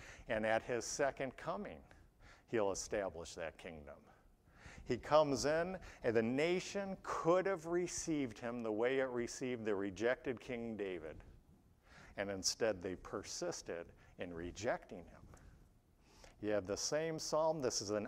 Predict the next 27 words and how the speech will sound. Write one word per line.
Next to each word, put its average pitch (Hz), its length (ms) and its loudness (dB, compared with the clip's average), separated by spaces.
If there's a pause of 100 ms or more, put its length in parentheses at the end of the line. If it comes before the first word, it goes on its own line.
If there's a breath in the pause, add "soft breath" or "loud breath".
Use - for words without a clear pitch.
option 151 540 2
that 107 240 2
Israel 160 640 4
could 151 260 6
have 160 180 0
taken 160 520 0 (180)
advantage 117 600 0
of. 185 200 -2 (440 loud breath)
This 123 220 2
is 113 100 2
something, 165 640 4
the 120 100 6
way, 135 360 6
this 143 200 6
is 143 160 2
a 120 80 6
way 131 400 4
this 143 320 4
could 156 240 6
have 170 140 0
turned 160 320 0
out 147 260 4
for 127 160 2
Israel 147 400 2
in 123 80 -2
their 123 160 0
day. 139 320 -2